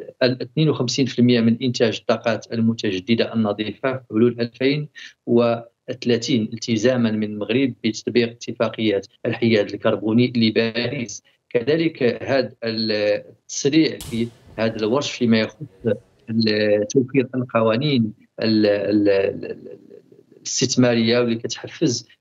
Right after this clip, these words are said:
المستثمرين في هذا القطاع، وكذلك تشجيع الأبناك إلى تمويل هاد، هاد ال-، المشاريع التي سيكون المغرب، آه، متموقعاً على المستوى الإفريقي والدولي في، في تزويد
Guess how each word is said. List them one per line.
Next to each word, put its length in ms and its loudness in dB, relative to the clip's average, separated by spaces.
المستثمرين 640 2
في 100 -2
هذا 140 2
القطاع، 560 0
وكذلك 340 0
تشجيع 400 -2
الأبناك 580 -2
إلى 340 0
تمويل 520 2
هاد، 280 -4
هاد 300 0
ال-، 340 0
المشاريع 680 0
التي 360 -2
سيكون 680 0
المغرب، 560 2
آه، 400 2
متموقعاً 920 -2
على 100 -2
المستوى 760 0
الإفريقي 600 0
والدولي 600 2
في، 100 -10
في 100 -2
تزويد 520 0